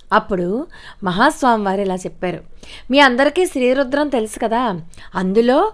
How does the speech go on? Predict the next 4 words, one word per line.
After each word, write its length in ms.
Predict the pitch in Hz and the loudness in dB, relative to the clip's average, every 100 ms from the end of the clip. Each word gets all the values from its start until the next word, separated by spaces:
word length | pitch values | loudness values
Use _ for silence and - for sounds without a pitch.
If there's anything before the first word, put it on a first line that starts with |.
| - - - - - 196 | -8 -20 -18 -18 -6 2
ఆయమ్మే 600 | 202 247 294 302 302 320 | 6 6 4 4 4 2
హస్తో 640 | 294 226 - 269 294 381 | 0 -4 -4 0 2 2
భగవానయమ్మే 1120 | 302 214 196 233 254 247 240 240 240 254 330 330 | 0 0 4 6 6 4 -2 -2 -2 -2 0 -2
భగవత్తరః, 760 | 214 202 247 262 - 180 175 | -2 0 0 -2 -4 -2 -2